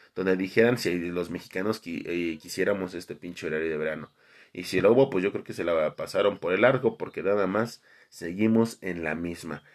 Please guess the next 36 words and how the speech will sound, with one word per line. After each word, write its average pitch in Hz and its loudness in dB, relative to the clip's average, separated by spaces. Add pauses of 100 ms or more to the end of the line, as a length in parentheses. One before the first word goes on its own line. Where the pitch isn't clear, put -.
(300)
Y 110 0
este 131 0
es 143 -2
nuestro 110 0
horario 135 4
de 143 6
verano. 143 2 (640)
Así 135 0
que, 139 6
pues, 107 0 (220)
¿yo 175 -2
qué - 4
les 175 4
puedo 175 2
decir, 170 6
banda? 135 4 (460)
Vamos 143 6
a 127 4
seguir 135 6 (220)
el 127 6
día 143 8
a 139 10
día, 160 10
vamos 139 6
a 120 -2
tratar 127 4
de 127 8
seguir 123 4
siendo 131 4
mejores, 139 6
como 101 2
lo 107 6
dice 117 4
nuestro 101 2
buen 120 4
Juanga. 160 6